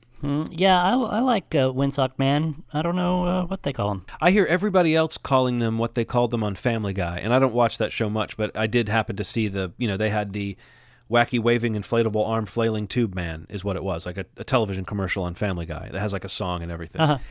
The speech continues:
Speaker 2: Then I thought, "What are they really called?" So just in case you're wondering, they are frequently known as windsock dancers,
Speaker 1: Uh-huh.
Speaker 2: air dancers, or sky dancers.
Speaker 1: Uh-huh.
Speaker 2: But it was nice to see the way the wheels,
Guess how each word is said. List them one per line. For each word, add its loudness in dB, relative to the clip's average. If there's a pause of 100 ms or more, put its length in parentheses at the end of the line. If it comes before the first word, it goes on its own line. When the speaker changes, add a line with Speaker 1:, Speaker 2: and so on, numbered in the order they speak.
(260)
Speaker 2:
Then 6
I 4
thought, 4
"What 6
are 4
they 6
really 2
called?" 0
So 0
just -2
in -2
case 2
you're -2
wondering, 0
they 6
are 4
frequently -2
known 2
as 0
windsock 0
dancers, -2 (280)
Speaker 1:
Uh-huh. 0
Speaker 2:
air 2
dancers, -2 (100)
or 2
sky 0
dancers. -10
Speaker 1:
Uh-huh. 4 (480)
Speaker 2:
But 4
it 2
was 0
nice 2
to -6
see 0
the 0
way 2
the 0
wheels, 2